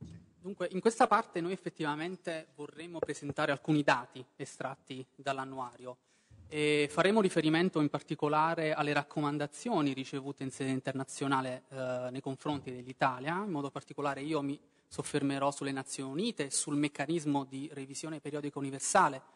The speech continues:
proprio perché l'anno prossimo ci sarà questa importante scadenza del secondo, eh, ciclo di revisione periodica universale a cui sarà sottoposta l'Italia.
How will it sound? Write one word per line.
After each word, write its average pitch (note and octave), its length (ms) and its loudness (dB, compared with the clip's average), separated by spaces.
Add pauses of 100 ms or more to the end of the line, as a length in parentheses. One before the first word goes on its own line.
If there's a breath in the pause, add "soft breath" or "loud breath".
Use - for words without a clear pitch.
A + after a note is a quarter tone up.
(520 soft breath)
proprio E3 240 4
perché - 380 2
l'anno D3+ 260 4
prossimo D3 480 2
ci - 80 -10
sarà C3+ 180 -4
questa D3 240 -4
importante D3+ 600 2
scadenza B2+ 720 -4
del B2+ 420 -6
secondo, C#3 800 0 (340 soft breath)
eh, B2+ 800 -8
ciclo D#3 420 -2
di C3+ 120 -4
revisione C3 340 0
periodica C3+ 280 -2
universale D3 420 -2
a C#3 60 -4
cui - 140 -8
sarà C3+ 240 -6
sottoposta - 640 -10
l'Italia. F3+ 560 -4